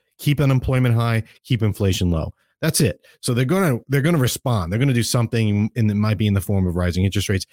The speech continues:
Whatever the case is, whatever direction we go in, you need to be aware of it. You need to plan for it. You need to start investing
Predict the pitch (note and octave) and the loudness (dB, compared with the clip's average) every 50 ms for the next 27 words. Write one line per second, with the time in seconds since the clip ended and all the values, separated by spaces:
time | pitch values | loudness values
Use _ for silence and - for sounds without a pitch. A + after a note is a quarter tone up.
0 | - - _ _ _ - F#2+ G2 A2 A2+ C3 C#3+ D3+ F3 E3+ D3+ D3+ - - - | -20 -20 _ _ _ -10 -4 -2 0 0 0 0 0 0 0 -2 -2 -6 -2 -2
1 | A#2+ G2 F2 - - - - - - - _ _ _ _ _ _ F#2+ G#2+ A2 A#2+ | 0 0 0 -2 -4 -8 -10 -10 -12 -14 _ _ _ _ _ _ -6 -2 0 0
2 | C3 D3 D3+ E3+ C#3+ D3 C3 B2 A#2+ - - A#2+ G#2+ G#2+ G#2 F#2+ G2+ F#2+ F2+ F2 | 0 0 0 0 0 2 2 2 0 0 -2 -2 0 0 0 0 0 0 2 2
3 | F2 F2+ F#2 F#2 F#2 G2 G2 G2 G#2 A#2 A#2+ D3+ C3 C#3+ D3+ D#3+ C#3 G#2 F#2 F2 | 2 0 0 0 0 0 2 2 2 2 2 0 0 0 0 0 2 0 0 0
4 | F2 D#2+ F2 E2+ F2 F#2+ G2 G2 G2 G2+ - - - - C3+ A2+ G#2+ G2 F2+ - | 0 -2 -2 -4 -2 -2 0 0 0 0 0 -2 -4 -2 0 0 0 0 -2 -2
5 | G2+ G2 F2+ E2 F#2 F#2 F#2+ G2+ F#2+ G#2 G2+ - - G2 G2 - F#2+ F2+ F2+ A#2 | -4 -4 -4 -2 -2 0 0 0 0 0 -2 -2 -2 -2 -2 -2 -4 -2 0 2
6 | C#3+ D#3 C#3+ - - G#2 F2+ F2+ G#2 A2 | 2 2 0 0 -2 -2 0 0 0 -2